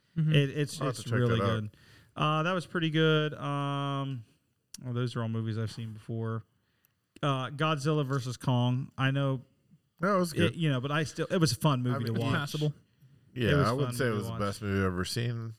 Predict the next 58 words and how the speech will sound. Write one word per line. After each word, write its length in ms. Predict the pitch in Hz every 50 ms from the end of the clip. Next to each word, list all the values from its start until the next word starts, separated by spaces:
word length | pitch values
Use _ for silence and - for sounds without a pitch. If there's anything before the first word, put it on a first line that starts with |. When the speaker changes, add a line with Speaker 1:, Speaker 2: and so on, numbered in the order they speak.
| _ - -
Speaker 2:
No, 320 | 147 147 151 139 120 113 117
Speaker 3:
you 60 | 101
know, 40 | 98
Speaker 2:
no, 40 | 95
Speaker 3:
this 240 | 104 107 107 104 117
Speaker 2:
no. 60 | 110
Speaker 3:
year, 200 | 110 113 110 107
but 640 | 98 92 82 73 - _ _ _ _ _ _ - -
Speaker 2:
Um, 440 | 139 139 139 135 131 127 123 123 131 _ _ _ _ -
I 80 | 143
did 140 | 143 160 160
see 120 | - 156 151
Whiplash 540 | 135 147 156 - - 135 143 139 139 -
this 160 | 143 123 - -
year 260 | 135 135 139 143 139 - - -
for 140 | - - 139
the 60 | 127
first 240 | - 139 135 - -
time. 300 | 131 131 135 147 151 139 - -
I 60 | -
really 200 | 123 131 131 117
Speaker 3:
I 40 | 117
Speaker 2:
like, 80 | 123
Speaker 3:
hadn't 140 | - 120 117 110
seen 160 | - 131 -
Speaker 2:
I 40 | 131
really 120 | 135 139
Speaker 3:
that 40 | 139 143
yet. 60 | 139
Speaker 2:
like 200 | 143 143 139 -
that. 340 | 139 135 135 143 147 - -
Speaker 1:
Dude, 400 | 147 147 151 151 151 156 156 143
I'm 140 | 143 156
Speaker 2:
The 60 | 156 151
Speaker 1:
telling 140 | 151 175 202 202
Speaker 2:
music 260 | 170 180 190 180 180
Speaker 1:
ya. 80 | 180
Speaker 2:
in 60 | 170 156
it, 240 | 156 156 - -
the 80 | 139 147
music 380 | 147 165 190 185 143 143 - 156
in 100 | 139 131
it 60 | 120
was 120 | 120 107
my 160 | 131 127 120 113
favorite, 420 | - 113 107 101 101 104 107 107 -
Speaker 3:
Really? 260 | 110 135 135 101 87 82 -
Speaker 2:
favorite 240 | - 123 113 113 110
part. 220 | - 110 107 110
Speaker 3:
I 60 | 131 147
need 60 | 131
to 60 | 101
watch 280 | 87 82 82 - - -
that. 140 | 85 82 85 - -
Speaker 2:
Um, 300 | 113 123 117 117 113 110 - - - _ _ _ _ _ _ _ - 143
there's 220 | 170 196 202 175 170
a 40 |
great, 400 | 151 123 135 151 151 156 156 151